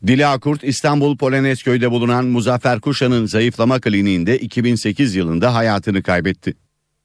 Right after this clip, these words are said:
Dila Kurt'un ölümüyle ilgili açılan davada Kuşhan'a verilen bir yıl sekiz ay hapis cezası Yargıtay'ca bozuldu. Yargıtay on ikinci Ceza Dairesi cezanın az olduğunu belirtti.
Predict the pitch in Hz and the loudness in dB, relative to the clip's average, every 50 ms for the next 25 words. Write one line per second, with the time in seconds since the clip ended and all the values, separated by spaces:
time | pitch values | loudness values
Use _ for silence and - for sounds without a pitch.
0 | _ - 113 113 123 147 151 156 143 - 147 135 - 156 151 131 117 110 101 120 | _ -4 0 0 2 2 0 0 0 -2 -4 -2 -2 -2 0 0 2 2 2 2
1 | 139 139 120 95 85 80 98 101 95 107 - - 98 98 98 92 85 95 92 90 | 2 0 0 -2 -2 -4 -4 -2 -2 -2 -2 -2 -2 0 0 0 0 0 0 0
2 | 85 90 90 85 95 110 107 - - - - - - - 143 147 - - 151 147 | 0 0 0 0 0 0 -2 -2 -8 -18 -20 -18 -8 -2 -2 -2 0 0 0 0
3 | 147 139 139 139 131 135 139 139 139 139 131 139 147 127 123 113 104 80 - - | 0 0 0 0 0 0 0 0 0 0 0 -2 0 0 0 -2 -4 -4 -4 -4
4 | 127 120 - 156 135 98 101 87 82 90 90 - 156 143 - - 107 87 104 104 | -2 -2 0 0 0 0 0 0 0 -2 -2 -2 -2 -2 0 -2 -2 0 0 0
5 | 101 95 - 156 160 156 - - - - - - 117 123 123 117 120 104 135 120 | 0 0 0 -2 -2 -2 -6 -12 -16 -10 -4 0 2 2 2 0 0 0 0 0
6 | 120 101 98 120 104 98 95 78 92 90 73 80 78 _ _ _ _ _ _ _ | 0 0 0 -2 -2 -2 -2 -2 -2 -4 -4 -6 -10 _ _ _ _ _ _ _
7 | - 107 110 107 104 95 107 - 113 110 113 - - 127 131 135 113 - 117 104 | 0 2 2 2 2 0 -2 -2 0 -2 -2 -2 0 0 0 0 0 0 -2 -2
8 | 87 85 95 82 95 98 87 90 113 110 104 92 98 95 98 101 104 95 - 151 | 0 0 -2 0 0 -2 0 0 0 0 0 0 0 0 0 -2 -2 -2 -2 -2
9 | 127 123 127 120 98 127 131 135 151 165 165 - - - 135 143 143 156 139 123 | 0 0 0 0 0 0 0 0 0 -2 -2 -4 -4 -2 -2 0 0 0 0 0
10 | 117 104 92 87 87 92 85 85 - _ - 92 | 0 -2 -2 -2 -2 -4 -4 -6 -8 _ -8 -8